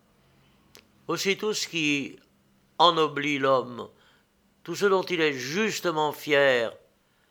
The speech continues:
n'est pas du domaine de l'intelligence. Un pur esprit pourra étendre à l'infini ses calculs glacés.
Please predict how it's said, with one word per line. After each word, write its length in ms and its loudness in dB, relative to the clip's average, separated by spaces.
n'est 120 -4
pas 200 4
du 140 0
domaine 360 4
de 60 2
l'intelligence. 1160 -2
Un 140 6
pur 280 6
esprit 420 0
pourra 300 2
étendre 320 2
à 80 4
l'infini 800 -4
ses 260 -6
calculs 480 -4
glacés. 760 -2